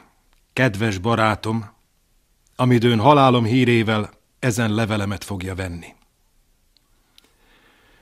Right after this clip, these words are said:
De mivel az emberi természetnek halandósága A halált elkerülhetetlennek lenni mutatta. Az Istenhez való szeretet hívott, hogy hozzá készüljek,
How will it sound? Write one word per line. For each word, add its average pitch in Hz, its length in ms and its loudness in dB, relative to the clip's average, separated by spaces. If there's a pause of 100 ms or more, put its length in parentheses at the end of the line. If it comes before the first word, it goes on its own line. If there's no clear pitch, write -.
(420)
De 123 300 4
mivel 147 320 6
az 131 220 2
emberi 143 420 2
természetnek 113 760 0
halandósága 98 1080 -4 (600)
A 110 100 -6
halált 123 580 2
elkerülhetetlennek 110 1160 0
lenni 113 260 0
mutatta. 107 600 -6 (1300)
Az 104 220 -6
Istenhez 135 680 2
való 117 240 2
szeretet 107 500 -4
hívott, 123 560 -2 (200)
hogy 110 140 -6
hozzá 123 460 2
készüljek, 127 760 0